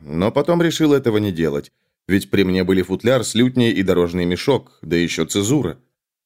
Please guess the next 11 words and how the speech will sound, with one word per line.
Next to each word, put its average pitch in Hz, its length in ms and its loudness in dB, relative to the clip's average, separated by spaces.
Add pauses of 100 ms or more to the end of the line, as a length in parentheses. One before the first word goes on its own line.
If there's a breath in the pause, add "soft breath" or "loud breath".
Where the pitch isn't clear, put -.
(140)
Вместо 110 420 2
этого 98 220 2
я 95 160 2
отправился 92 560 2
в - 60 -8
конюшни 131 680 0
и 127 120 2
постучался 120 680 2
в 98 60 0
дверь 87 220 0
Симмона. 80 500 -4